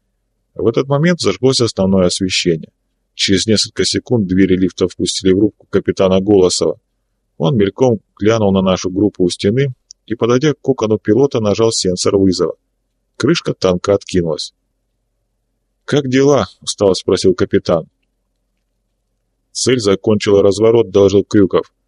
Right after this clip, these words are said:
«Сбросила скорость до десяти тысяч в секунду и легла на курс сближения.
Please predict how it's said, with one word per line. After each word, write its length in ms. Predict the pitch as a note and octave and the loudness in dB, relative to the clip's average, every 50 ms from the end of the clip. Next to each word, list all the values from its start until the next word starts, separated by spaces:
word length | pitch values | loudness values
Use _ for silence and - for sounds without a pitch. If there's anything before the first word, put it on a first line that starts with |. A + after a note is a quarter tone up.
| _ _ _ | _ _ _
«Сбросила 540 | - F2+ F2 F2+ G#2+ A#2 A2+ A2 - G#2 G2+ | -10 -6 -2 0 2 2 2 2 2 0 0
скорость 400 | G2 - - A#2+ A2 G#2+ G2 F#2+ | 0 -2 -4 0 0 0 0 2
до 100 | G#2 G2 | 0 0
десяти 380 | F#2+ G2+ - - F#2 - A2 | 0 0 -2 -4 -4 -2 -2
тысяч 340 | G2+ - G2+ F2+ F2+ F#2 F2 | -2 -2 -4 -2 -2 -2 -2
в 60 | - | -2
секунду 440 | - - - - - A#2+ B2 A2+ A2 | -4 -4 -4 -4 -2 -2 -2 2 2
и 60 | G#2 | 2
легла 280 | G2+ G#2 F#2+ - B2 A#2+ | 2 2 0 0 -2 0
на 100 | A#2 G#2+ | 0 -2
курс 240 | - - A2 G2+ F2+ | -4 -2 -4 -4 -4
сближения. 640 | F2+ F2+ F#2+ G2 G2 G2 G2+ F#2 F2 E2 E2 D#2+ | -4 0 0 2 2 4 4 2 2 0 -4 -10